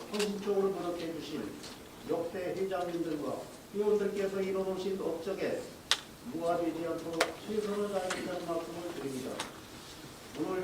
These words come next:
이임하시는 신영민 회장님은 어려운 여건 속에서도 지난 사 년 동안 열과 성을 다해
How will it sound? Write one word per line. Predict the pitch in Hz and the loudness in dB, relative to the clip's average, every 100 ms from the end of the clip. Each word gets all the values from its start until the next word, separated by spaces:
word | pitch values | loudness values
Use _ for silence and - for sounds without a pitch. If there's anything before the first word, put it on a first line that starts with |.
| - 165 | -2 -6
이임하시는 | 170 175 170 170 180 170 160 - | -2 2 2 2 -2 -2 -2 -4
신영민 | 208 196 190 190 - | -2 2 2 2 0
회장님은 | 190 170 156 143 104 - - - - - - | -2 0 0 0 -2 -6 -10 -12 -12 -8 -2
어려운 | 202 196 196 190 | 4 6 8 6
여건 | 190 196 196 | 6 2 0
속에서도 | 202 185 180 190 151 - - - - - - - | -2 -2 0 0 0 -2 -4 -10 -14 -14 -12 -4
지난 | 160 175 180 175 | 2 4 4 4
사 | 180 190 | 2 2
년 | 180 - - | 2 0 0
동안 | 156 - - - - - - 127 | 0 0 -4 -8 -10 -10 -6 -2
열과 | 175 190 190 | 2 6 6
성을 | - 180 185 | 6 2 2
다해 | 180 175 | 2 2